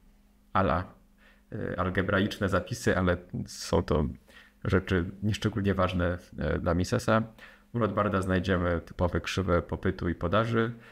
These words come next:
e, i właśnie znajdziemy takie bombawerkowskie wyjaśnienie tego, skąd się biorą ceny na rynku, analizę tych,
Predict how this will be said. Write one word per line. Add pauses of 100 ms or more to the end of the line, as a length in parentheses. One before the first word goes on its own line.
(280)
e,
i
właśnie
znajdziemy
takie
bombawerkowskie
wyjaśnienie
tego,
skąd
się
biorą
ceny
na
rynku,
analizę
tych,